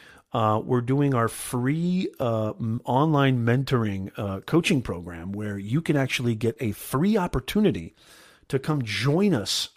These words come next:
on the live stream and get free coaching from me,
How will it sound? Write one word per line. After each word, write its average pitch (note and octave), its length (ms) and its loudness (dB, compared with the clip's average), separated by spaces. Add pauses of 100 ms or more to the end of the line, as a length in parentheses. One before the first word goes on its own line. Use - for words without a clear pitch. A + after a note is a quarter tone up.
(100)
on D#3+ 480 0 (380)
the B2+ 120 2
live D#3 280 2
stream F#2 400 -4 (300)
and C#3 120 2
get D3 140 6
free E3+ 220 2
coaching F3 400 2
from C3+ 160 0
me, D3 240 0